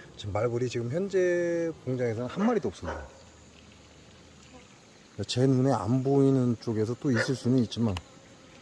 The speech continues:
현재는 말벌이 아예 없어요. 지금 개포구에도 보면 검은 점들 전부 다, 이게 전부 다 말벌입니다.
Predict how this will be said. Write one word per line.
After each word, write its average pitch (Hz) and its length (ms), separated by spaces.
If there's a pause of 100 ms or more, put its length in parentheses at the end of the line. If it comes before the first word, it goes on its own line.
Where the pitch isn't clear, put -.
(1800)
현재는 175 1120
말벌이 139 360
아예 120 240
없어요. 90 380 (2250)
지금 143 240
개포구에도 165 580
보면 143 400 (120)
검은 220 260
점들 127 500
전부 185 280
다, 147 120 (1120)
이게 143 140
전부 202 240
다 160 80
말벌입니다. 101 600